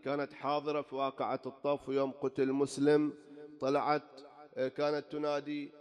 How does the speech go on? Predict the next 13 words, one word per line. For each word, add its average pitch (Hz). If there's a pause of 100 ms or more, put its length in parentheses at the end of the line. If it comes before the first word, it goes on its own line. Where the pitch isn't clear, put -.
(140)
ومسلمة 143
وكذا، 143
وكانت 147
تنعى 151 (440)
مسلم 143
بن 131
عوسجة. 120 (840)
زين، 110 (180)
فكانت 254
عنده 220
جارية 156
يمكن 165 (500)
كانت 170